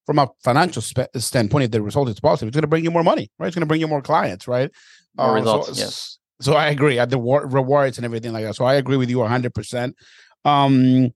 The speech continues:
Speaker 1: especially, you know, for the immigrants that are listening on the show, um, you don't have, and this is just a reality, but if you're an immigrant, you don't have the family and the roots i-, in America that maybe some other people have, right? So,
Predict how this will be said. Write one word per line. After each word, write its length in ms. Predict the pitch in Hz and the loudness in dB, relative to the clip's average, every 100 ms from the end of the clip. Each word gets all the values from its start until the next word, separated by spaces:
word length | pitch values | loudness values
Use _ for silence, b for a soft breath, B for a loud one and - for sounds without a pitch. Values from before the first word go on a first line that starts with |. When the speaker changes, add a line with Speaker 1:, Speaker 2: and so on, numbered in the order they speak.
| _ _ _ | _ _ _
Speaker 1:
especially, 680 | - - 302 381 196 156 151 | -6 -2 0 2 2 2 0
you 80 | 160 | -2
know, 60 | 127 | -2
for 140 | 143 | -4
the 120 | 131 | -2
immigrants 320 | 175 165 135 | -2 -2 -4
that 80 | 123 | -4
are 40 | 120 | -6
listening 380 | 123 135 127 | -6 -6 -4
on 80 | 120 | -4
the 100 | 110 | -6
show, 540 | - 147 185 113 110 - b b _ - | -4 0 2 2 0 -4 b b _ -2
um, 280 | 151 143 131 | 2 2 0
you 200 | 131 156 | -2 0
don't 240 | 208 180 120 | 2 2 0
have, 760 | 147 175 180 151 135 131 117 120 - - | 0 0 0 0 -2 -4 -6 -10 -18 -10
and 140 | 185 170 | -6 -2
this 120 | 208 | 0
is 120 | 175 | 0
just 180 | 165 131 | 0 0
a 60 | |
reality, 480 | 110 104 170 98 95 | -2 0 0 -2 -4
but 240 | 113 117 131 | -2 -2 -2
if 140 | 117 | -4
you're 200 | 135 165 | 0 2
an 80 | 131 | 2
immigrant, 580 | 180 170 123 120 113 - b b _ _ _ _ _ | 2 0 0 -2 -4 -8 b b _ _ _ _ _
you 260 | - 131 170 | -12 0 2
don't 160 | 180 151 | 4 4
have 240 | 156 139 | 2 0
the 80 | 131 | -4
family 480 | - 151 147 135 135 | 0 0 2 0 0
and 100 | 127 | 0
the 80 | |
roots 480 | 110 123 131 - - - | 0 0 0 -4 -14 -8
i-, 180 | 127 - | -8 -4
in 160 | 139 123 | -2 -2
America 540 | 117 147 131 98 117 | 2 2 2 -2 -6
that 100 | 135 | -4
maybe 180 | 135 139 | -4 -4
some 180 | 123 160 | -2 0
other 160 | 156 139 | 2 0
people 260 | 147 131 | -2 -2
have, 220 | 101 - - - | -2 -2 -8 -8
right? 300 | - 135 156 | -4 -2 -2
So, 460 | - 139 131 127 | -2 2 4 2